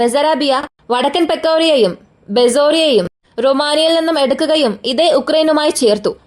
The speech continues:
ആയിരത്തി തൊള്ളായിരത്തി നാൽപത്തി അഞ്ചിൽ സിഗർപെട്യ റീജിയൺ, ഇത് രണ്ടാം ലോക മഹായുദ്ധം അവസാനിച്ചതിന് ശേഷം ചെക്കോസ്ലോവിയയിൽ നിന്നും എടുത്ത് ഇതേ ഉക്രൈന് കൊടുത്തു. അടുത്ത് നോക്കിയാൽ എല്ലാവർക്കും അറിയാവുന്ന കാര്യം, ആയിരത്തി തൊള്ളായിരത്തി അൻപത്തിനാലിൽ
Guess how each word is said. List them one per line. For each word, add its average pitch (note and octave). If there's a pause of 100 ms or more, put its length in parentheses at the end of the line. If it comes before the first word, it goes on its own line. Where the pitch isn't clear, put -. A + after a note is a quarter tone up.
ആയിരത്തി F#4
തൊള്ളായിരത്തി F4
നാൽപത്തി D#4 (120)
അഞ്ചിൽ C4+ (220)
സിഗർപെട്യ F#4+ (180)
റീജിയൺ, A3 (160)
ഇത് A#3 (240)
രണ്ടാം A3+
ലോക C#4
മഹായുദ്ധം C#4
അവസാനിച്ചതിന് C4
ശേഷം A#3+ (280)
ചെക്കോസ്ലോവിയയിൽ F4
നിന്നും E4 (140)
എടുത്ത് D4 (180)
ഇതേ D#4+ (140)
ഉക്രൈന് D4+
കൊടുത്തു. G3 (280)
അടുത്ത് G#3
നോക്കിയാൽ C#4 (120)
എല്ലാവർക്കും D#4 (120)
അറിയാവുന്ന C#4+
കാര്യം, F3+ (160)
ആയിരത്തി A#3
തൊള്ളായിരത്തി B3 (140)
അൻപത്തിനാലിൽ A#3+